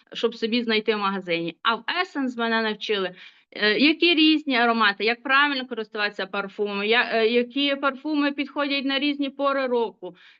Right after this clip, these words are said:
Дуже цікаво і пізнавально, а саме головне, е, все безкоштовно.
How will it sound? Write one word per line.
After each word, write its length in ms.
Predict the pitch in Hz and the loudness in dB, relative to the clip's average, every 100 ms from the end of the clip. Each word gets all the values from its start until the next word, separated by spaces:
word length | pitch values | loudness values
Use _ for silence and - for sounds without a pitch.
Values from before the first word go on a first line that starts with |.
| _ | _
Дуже 400 | 175 269 269 214 | -8 -2 -2 -2
цікаво 420 | 202 226 240 233 220 | -4 -2 0 0 -2
і 60 | |
пізнавально, 720 | 214 208 208 208 269 339 320 - | -4 -8 -4 0 0 0 -6 -8
а 100 | 190 | -10
саме 480 | - 233 320 302 277 | 0 2 2 0 0
головне, 420 | 277 277 277 302 _ _ _ | -2 -2 -2 -4 _ _ _
е, 340 | 185 190 190 - _ | -12 -12 -12 -18 _
все 260 | - - 269 | -6 0 0
безкоштовно. 960 | 226 226 - 220 - 202 180 165 165 | 2 -2 -2 -10 -4 -2 -2 -2 -6